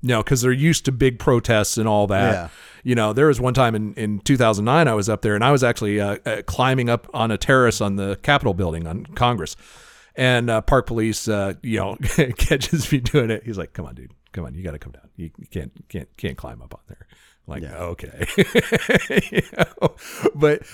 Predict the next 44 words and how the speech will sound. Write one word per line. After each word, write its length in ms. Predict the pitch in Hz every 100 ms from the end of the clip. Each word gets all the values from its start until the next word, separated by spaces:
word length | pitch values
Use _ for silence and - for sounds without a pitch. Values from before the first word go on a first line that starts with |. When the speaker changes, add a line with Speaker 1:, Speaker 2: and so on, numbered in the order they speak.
| -
Speaker 1:
what 180 | 160 175
I'm 100 | 151
saying 420 | - 196 170 147 139
is, 380 | 123 123 123 -
it 140 | 143 -
could 180 | 175
have 160 | 160 127
been, 420 | 135 127 123 117
you 120 | 139 131
know, 180 | 120 - - - - - - -
by 180 | 123 143
the 100 | 139
same 240 | 156 139
token, 420 | - 160 147 127
a 100 | -
regular 380 | 123 131 135 147
police 260 | 139 139 131
force 460 | - 147 143 - - 160
seeing 340 | - 143 139
me 120 | 127
doing 220 | 123 131 135
that 260 | 139 143
probably 240 | 135 120 113
would 100 | 104
have 40 |
come 140 | 117 107
with 100 | 92
the 60 |
nightsticks 480 | 101 107 - 80 -
out. 180 | - -
Speaker 2:
They 100 | 120
could. 340 | - 190 127 123
Speaker 1:
You 120 | 139
know 80 | 135
what 80 | 127
I'm 60 |
Speaker 2:
Yeah. 20 | 123
Speaker 1:
saying? 240 | 131 131
Speaker 2:
Yeah, 140 | 104 85
yeah, 120 | 73
they 120 | 80
could 160 | 95 104
have. 140 | 117
Speaker 1:
So, 340 | - 135 120